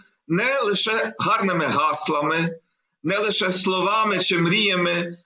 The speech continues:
але конкретними щоденними вчинками. Ця єдність як цінність,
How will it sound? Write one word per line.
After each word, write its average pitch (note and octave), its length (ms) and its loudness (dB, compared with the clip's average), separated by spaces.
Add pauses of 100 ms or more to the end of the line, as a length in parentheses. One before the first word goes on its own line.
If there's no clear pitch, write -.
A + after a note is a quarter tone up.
але D#3 180 0
конкретними F3 1080 -2
щоденними D#3+ 760 0
вчинками. C#3 800 0 (1200)
Ця A#3+ 440 0
єдність G3 520 0
як D#3+ 220 0
цінність, A3+ 960 0